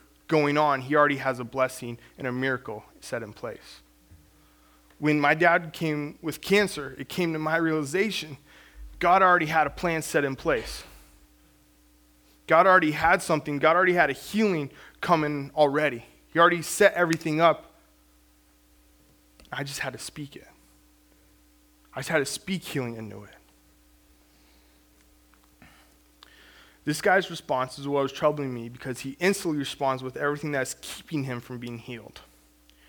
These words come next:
He talks about not having b-, anybody there and not having anyone that'll help him.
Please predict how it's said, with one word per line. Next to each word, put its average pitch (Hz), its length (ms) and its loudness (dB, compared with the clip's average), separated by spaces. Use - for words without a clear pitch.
He - 100 -20
talks 151 240 2
about 139 240 2
not 139 140 -4
having 143 340 -2
b-, 143 100 -8
anybody 147 460 -2
there 123 440 -2
and 139 100 -8
not 139 160 0
having 135 380 -4
anyone 131 560 -6
that'll 120 180 -6
help - 320 -10
him. - 140 -20